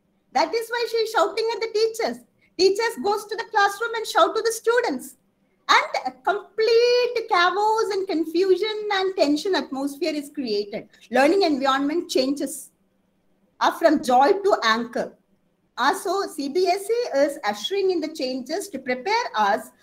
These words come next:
for that big, huge change to competency-based education. So why competency-based education again? What was wrong with concept-based education teachers? Why should we change? Tell me.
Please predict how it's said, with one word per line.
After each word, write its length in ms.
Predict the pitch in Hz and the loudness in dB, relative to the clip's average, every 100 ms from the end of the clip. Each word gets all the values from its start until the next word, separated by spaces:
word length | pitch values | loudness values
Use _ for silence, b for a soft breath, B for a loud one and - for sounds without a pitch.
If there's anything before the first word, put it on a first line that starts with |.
| b _ | b _
for 240 | 247 247 247 | 0 0 2
that 280 | 233 226 - - 185 | 0 -2 -10 -14 2
big, 320 | 466 539 554 | 6 6 4
huge 360 | - 330 311 - | 0 2 0 0
change 380 | - 262 254 254 | 0 2 -2 -6
to 60 | - | -2
competency-based 1080 | 233 214 311 277 247 247 247 196 196 196 | 0 0 0 0 0 -2 -2 0 0 0
education. 580 | 180 180 196 170 151 - - _ _ _ | -6 -8 -10 -10 -10 -14 -20 _ _ _
So 220 | - 466 | -4 -2
why 300 | 240 320 659 640 | 4 10 10 10
competency-based 880 | - 214 190 196 190 226 202 214 226 | 4 0 0 -2 -4 -4 -4 -2 -2
education 600 | 220 254 277 196 - 226 | -4 -4 -2 0 0 -2
again? 360 | 214 190 170 160 - _ _ _ _ _ | -4 -4 -6 -8 -18 _ _ _ _ _
What 200 | 247 254 | 6 6
was 220 | 294 277 | 6 2
wrong 340 | 233 285 311 320 | 6 8 8 6
with 160 | 320 | 0
concept-based 800 | - 294 311 359 262 254 320 - | 2 4 4 -2 -6 -2 -2 0
education 600 | 285 311 320 320 349 311 | -2 -2 0 0 0 -2
teachers? 560 | 339 302 - 135 123 - _ 254 | 0 -2 -2 -4 -6 -12 _ 2
Why 180 | 403 640 | 6 6
should 180 | 311 190 | 6 -2
we 120 | 208 | -6
change? 560 | - 285 233 139 - - _ _ _ | -6 -6 -6 -8 -14 -20 _ _ _
Tell 240 | 262 262 | 6 6
me. 160 | 233 - | 0 -8